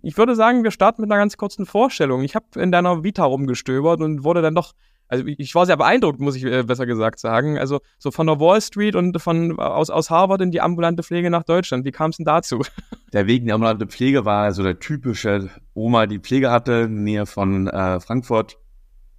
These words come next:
Speaker 2: Ich war zu dem Zeitpunkt acht Jahre lang in Südamerika. Hat mich geärgert, dass ich nicht eine App haben kann, wo drin steht, wann kommt eine Pflegekraft, wann geht sie wieder. Und wenn ich so eine App, App hätte, gerne halt noch was dahinter liegen, eine Kreditkarte nämlich,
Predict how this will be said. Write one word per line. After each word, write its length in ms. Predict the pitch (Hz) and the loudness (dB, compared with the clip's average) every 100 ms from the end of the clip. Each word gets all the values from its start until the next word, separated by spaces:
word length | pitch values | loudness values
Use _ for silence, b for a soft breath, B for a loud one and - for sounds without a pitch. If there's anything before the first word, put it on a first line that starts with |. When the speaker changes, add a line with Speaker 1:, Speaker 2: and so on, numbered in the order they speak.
| - | -20
Speaker 2:
Ich 100 | - | -6
war 140 | 92 87 | -4 -2
zu 80 | 95 | -4
dem 80 | |
Zeitpunkt 380 | - 92 - 92 | 0 0 0 -4
acht 180 | 92 - | -4 0
Jahre 140 | 90 | 2
lang 160 | 87 90 | 2 0
in 100 | 85 | -2
Südamerika. 840 | 92 87 98 110 98 82 101 - - _ _ | -2 -2 0 0 -2 0 0 0 -16 _ _
Hat 100 | - | -10
mich 140 | 92 90 | -10 -4
geärgert, 560 | - 90 92 95 - | -2 0 2 0 -2
dass 220 | 101 90 - | -6 -6 -6
ich 180 | 87 92 | -6 -4
nicht 200 | 87 95 | -2 0
eine 80 | |
App 180 | - - | -2 0
haben 240 | 107 92 85 | 0 -2 -4
kann, 220 | 85 85 | -4 -4
wo 60 | |
drin 220 | 82 87 85 | -2 -2 -2
steht, 240 | 87 85 | -4 -8
wann 80 | 80 | -10
kommt 200 | - 92 | -8 -6
eine 100 | - | -4
Pflegekraft, 580 | 104 98 - 95 87 - | -2 -2 0 -2 -2 -8
wann 140 | - 85 | -10 -2
geht 200 | 95 - | -2 -2
sie 140 | 92 | -2
wieder. 380 | 92 87 85 - _ - - - | 2 2 2 -4 _ -20 -20 -4
Und 80 | 90 | 0
wenn 100 | 113 | 2
ich 100 | 110 | 2
so 100 | 104 | 0
eine 100 | 78 | 0
App, 240 | 87 - - | -4 -6 -4
App 180 | 101 | -2
hätte, 240 | 101 87 90 | -4 -6 -4
gerne 240 | 92 90 | -2 -2
halt 100 | 101 | -4
noch 80 | 95 | -6
was 120 | 87 | -4
dahinter 400 | 90 95 131 110 | -2 0 2 2
liegen, 440 | 87 87 107 143 - - - - | 2 0 -2 -4 -10 -20 -20 -20
eine 80 | |
Kreditkarte 480 | - 113 110 92 85 | 0 0 2 0 0
nämlich, 480 | 87 85 98 117 - | 0 2 0 0 -8